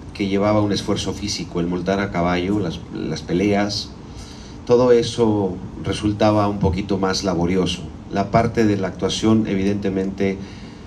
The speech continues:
es un reto siempre para todos y cada uno de nosotros poder hacer lo mejor posible el personaje que nos ha tocado desarrollar. Y obviamente comparto muchísimo lo que acaba de decir Mark,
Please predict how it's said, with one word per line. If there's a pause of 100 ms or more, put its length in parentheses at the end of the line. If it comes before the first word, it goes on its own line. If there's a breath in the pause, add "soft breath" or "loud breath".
(200 loud breath)
es
un
reto
siempre
para
todos
y
cada
uno
de
nosotros
poder
hacer
lo
mejor
posible
el
personaje
que
nos
ha
tocado
desarrollar. (640 loud breath)
Y
obviamente
comparto
muchísimo
lo
que
acaba
de
decir
Mark,